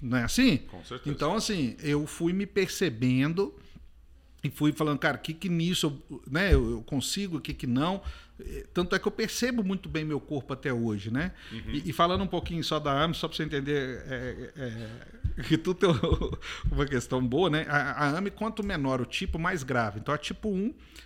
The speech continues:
Speaker 1: é a doença que mais mata criança no mundo hoje. É, geralmente a criança já sai, tem que ser entubada, vai ter uma qualidade de vida muito pouca e tal.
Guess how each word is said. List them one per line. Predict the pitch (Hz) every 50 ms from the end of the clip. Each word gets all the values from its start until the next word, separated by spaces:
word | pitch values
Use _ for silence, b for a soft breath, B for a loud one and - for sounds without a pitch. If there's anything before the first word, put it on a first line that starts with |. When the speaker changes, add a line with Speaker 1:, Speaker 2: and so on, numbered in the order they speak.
| B B B B B
Speaker 1:
é | 139
a | 135
doença | 135 135 156 156 156 -
que | 165
mais | 160 180 196 165
mata | 165 160 165 160 165
criança | - 160 151 147 - 165
no | 160 185
mundo | 196 165 135 127 117 110 104
hoje. | 95 92 92 - - - - - - - - - b b b b b b b -
É, | - 110
geralmente | 107 117 120 135 131 127 127
a | 135
criança | - 135 127 123 117
já | 135 131
sai, | - - 160 165 147
tem | - 123 98
que | -
ser | - 117
entubada, | 107 - - 147 139 135 135 143 147 147 143 135 117 113
vai | 113 117
ter | - 120
uma | 120 120
qualidade | - - 120 120 120 120 120
de | 107
vida | 110 113 117 110
muito | 110 131 139 131 -
pouca | - - 135 139 151 147 - -
e | 113
tal. | - 123 131 160